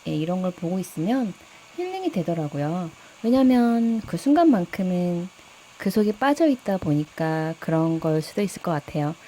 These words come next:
물론 뭐 좋아하신 분들도 있을 것이고, <laughs> 네, 별로다 그러신 분들도 계시겠지만, 왜냐면 세상은 다양하신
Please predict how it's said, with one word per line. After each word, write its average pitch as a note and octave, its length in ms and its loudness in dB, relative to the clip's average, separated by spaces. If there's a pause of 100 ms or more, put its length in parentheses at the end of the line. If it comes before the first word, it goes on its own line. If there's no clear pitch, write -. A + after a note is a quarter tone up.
(320)
물론 F#3+ 320 2
뭐 D#3+ 300 2 (140)
좋아하신 F#3+ 520 2
분들도 E3 640 0 (200)
있을 E3+ 220 -4
것이고, F3 540 -2
<laughs> - 1000 -2
네, D3 220 -4
별로다 A3 640 2
그러신 F3 580 -2
분들도 E3+ 360 -4
계시겠지만, F#3 800 -2 (640)
왜냐면 G3+ 560 0
세상은 C4 680 0
다양하신 F#3+ 1000 -2